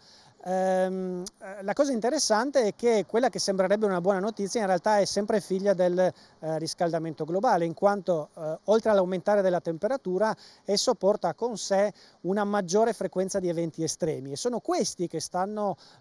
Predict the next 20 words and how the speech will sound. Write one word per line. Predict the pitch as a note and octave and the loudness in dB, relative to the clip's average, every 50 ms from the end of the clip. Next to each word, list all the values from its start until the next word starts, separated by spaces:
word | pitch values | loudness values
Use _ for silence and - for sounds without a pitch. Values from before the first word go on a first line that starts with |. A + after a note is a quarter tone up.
| _ - | _ -10
eh, | F3+ F3 F3 E3+ E3+ E3 D#3+ D#3+ D#3+ D#3 D3+ D3+ C#3+ | -6 -4 -2 -2 -2 -2 -2 -4 -4 -4 -6 -6 -8
come | - - F3 F#3 F#3 | -8 -8 -6 -6 -4
dire, | E3 G3 G3 F#3 F#3 D#3+ C3+ - _ _ _ | -2 -2 0 0 0 0 -2 -6 _ _ _
ehm, | - - - E3+ E3+ E3 D#3+ D#3+ D#3+ E3 D#3+ D#3+ D#3 D#3 D#3 | -16 -8 -6 -4 -2 -2 -4 -4 -6 -8 -8 -10 -10 -10 -10
eh, | D#3 D#3 D#3 D3+ D3+ D3+ D3+ D3 D3 D3 D3 C#3+ C#3+ D3 - - A#3+ | -8 -8 -8 -8 -8 -8 -8 -8 -10 -10 -12 -12 -12 -14 -14 -18 -14
interessando | - A3 A#3+ A#3 F#3+ A3 G#3 G#3 F#3+ - - G#3 G3 G3+ G#3+ A3 G#3+ A3+ A3 G#3+ G3 - | -8 -4 -4 -2 0 0 0 0 0 0 0 0 0 -2 -2 -4 -2 -2 0 0 -2 -2
questo | G3+ F#3+ - G3 | -4 -6 -4 -6
settore | - - F3+ - F3+ F3 E3+ | -6 -6 -6 -4 -2 -2 -2
alpino. | E3 D#3+ - - E3 D3+ C#3 C#3 C3+ C3 - _ _ _ _ _ _ - | -2 -2 -4 -6 -10 -10 -10 -10 -12 -14 -16 _ _ _ _ _ _ -6
In | G#3 | -6
che | G3+ - B3 | 0 2 2
modo? | A#3+ A#3+ B3 B3+ C4+ C4+ D4+ D#4+ E4 D4+ - | 4 4 4 2 2 2 0 0 0 -2 -4
Con | - - A3+ C4+ C#4 C4+ A#3 G#3 F#3+ F3+ - - | -2 2 2 2 2 0 -2 -4 -4 -4 -4 -4
ingenti | F3+ F#3+ F#3+ E3 G3+ D4 D4+ A#3+ G#3+ F#3+ | -4 -4 -4 -2 -2 -4 -4 -4 -4 -4
nevicate | F#3 F#3+ A#3+ C4+ - A3 F#3 F3 F3 - - G#3+ A#3+ C4+ C#4 - | -4 -4 -6 -4 -2 0 2 2 0 0 -4 -6 -6 -6 -8 -8
che | - - A3+ B3+ | -6 -2 -2 -2
sempre | F#3+ - - C4+ C4+ C#4 A#3+ | 0 -2 -4 -6 -6 -6 -8
con | - G3+ G3 | -6 -6 -6
maggiore | F3+ E3 G#3+ A3 G3 | -4 -4 -4 -4 -4
frequenza | - - D4+ - - F#3 E3+ E3+ E3+ - F#3 G#3+ A3 G3 | -6 -8 -10 -6 -6 -4 -4 -4 -6 -6 -4 -4 -4 -6